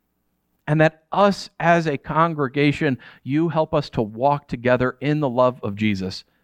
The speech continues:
Each of us, like sheep, have gone astray, each of us in our own way. But the solution is the same,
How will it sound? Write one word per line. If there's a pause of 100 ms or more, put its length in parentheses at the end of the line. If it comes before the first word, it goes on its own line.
(580)
Each
of
us,
like
sheep,
have
gone
astray,
each
of
us
in
our
own
way. (2250)
But
the
solution
is
the
same,